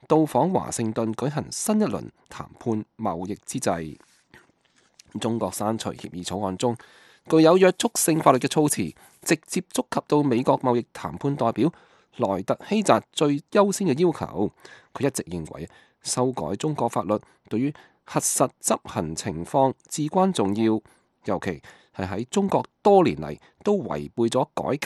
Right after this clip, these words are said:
革嘅承諾之後。中國同埋東南亞國家希望加快有關行為準則嘅談判，降低事故發生風險，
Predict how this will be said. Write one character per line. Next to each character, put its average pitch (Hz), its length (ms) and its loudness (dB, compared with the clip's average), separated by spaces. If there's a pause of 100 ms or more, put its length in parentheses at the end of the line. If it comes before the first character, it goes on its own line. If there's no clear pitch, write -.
革 110 140 -6
嘅 104 80 -2
承 - 160 -2 (140)
諾 92 140 0
之 127 180 -4
後。 85 400 -2 (2250)
中 127 180 4
國 117 100 6
同 104 140 -6
埋 90 80 -4
東 123 100 -2
南 95 140 2
亞 110 100 2
國 113 140 0
家 131 180 0
希 135 160 2
望 110 240 2
加 135 160 2
快 120 180 2
有 113 140 2
關 135 180 2
行 101 200 -4
為 78 120 -6
準 101 160 -4
則 131 120 -4
嘅 117 80 -4
談 85 160 -6
判， 120 200 0 (380)
降 175 180 4
低 208 240 2
事 120 280 -2
故 131 200 -2
發 131 200 0
生 185 200 0
風 180 160 0
險， 113 280 -2